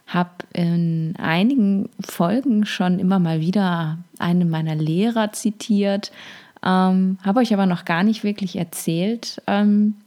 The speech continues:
ja, wer sind denn überhaupt meine Lehrer? Was macht mein Yoga aus? Wie war eigentlich mein Yoga-Weg? Und deswegen habe ich mich entschieden, diese Folge einfach nur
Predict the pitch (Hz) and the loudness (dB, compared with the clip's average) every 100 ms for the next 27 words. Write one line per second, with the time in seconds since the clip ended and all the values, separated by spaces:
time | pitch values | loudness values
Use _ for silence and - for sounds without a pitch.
0 | _ - 202 202 196 233 302 175 160 151 | _ 0 2 2 2 2 2 0 -2 -4
1 | - 147 139 139 135 139 - - 175 - | -4 -2 -2 -2 -2 -4 -4 -8 -8 -12
2 | - - - _ _ - 160 170 170 180 | -20 -20 -20 _ _ -6 -2 0 0 0
3 | - 170 160 156 156 151 - 156 202 285 | 0 0 0 0 -2 -4 -4 -2 -2 -2
4 | - - - - 196 175 180 190 196 196 | -6 -14 -14 -8 -2 0 2 2 2 0
5 | 220 - 214 170 151 143 160 - 180 180 | -2 -4 -4 0 2 2 0 0 0 0
6 | 190 202 185 190 208 190 151 139 - - | 0 2 2 2 2 2 0 -4 -6 -10
7 | - 156 147 147 147 - - _ _ - | -6 -4 -2 -4 -6 -14 -20 _ _ -6
8 | 147 175 196 247 269 247 247 233 247 - | -4 0 0 0 0 -2 -2 0 -2 0
9 | 240 240 226 208 185 180 - 156 156 180 | -2 0 0 0 -2 -4 -4 -4 -2 -2
10 | 220 247 - - - - - _ _ - | -2 -4 -10 -20 -20 -20 -20 _ _ -2
11 | 156 185 175 196 190 185 185 | -2 -2 0 2 4 2 0